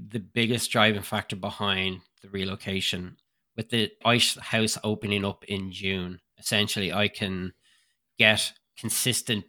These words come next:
push times or push training sessions. Like, every week I can go down and do two days, and then I come home and I might do another block of gym and, and flatline sprinting and then go back out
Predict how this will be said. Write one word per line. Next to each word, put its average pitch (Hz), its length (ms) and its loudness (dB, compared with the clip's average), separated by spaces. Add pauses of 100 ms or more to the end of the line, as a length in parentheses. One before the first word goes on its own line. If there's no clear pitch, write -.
push - 320 -2
times 95 440 -2
or 104 60 0
push - 360 -4
training 107 340 2
sessions. 90 680 -4 (480)
Like, 92 160 -6
every 98 320 0 (220)
week 101 220 2
I 98 80 2
can - 120 -12
go 101 120 2
down 101 240 6
and 92 80 -2
do 95 160 2
two - 240 0
days, 98 300 6
and 101 80 -4
then 98 80 0
I 92 60 -2
come 104 160 -6
home 98 380 0
and 101 300 -2
I 104 80 2
might 113 240 6
do 117 120 4
another 117 440 4 (300)
block 110 260 6
of 110 200 0 (100)
gym 110 460 4
and, 104 400 0
and 98 360 -2
flatline 107 640 0
sprinting 147 540 2
and 143 100 2
then 156 140 4
go 143 100 0
back 139 240 0
out 131 260 2